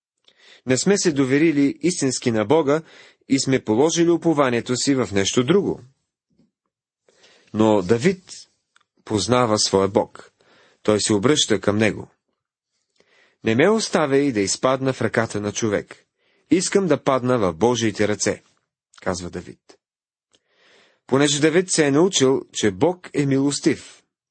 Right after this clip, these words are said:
Страхувам се, че мнозина от нас още не са научили това.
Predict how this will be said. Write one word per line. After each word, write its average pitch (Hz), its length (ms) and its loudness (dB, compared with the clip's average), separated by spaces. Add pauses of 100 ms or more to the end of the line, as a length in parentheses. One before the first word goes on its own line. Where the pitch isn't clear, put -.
(640)
Страхувам 160 480 0
се, 131 140 -2
че 120 160 -2
мнозина 131 380 2
от 143 120 -2
нас 135 320 0 (120)
още 202 340 0
не 156 100 0
са 127 140 0
научили 117 420 0
това. 110 280 -2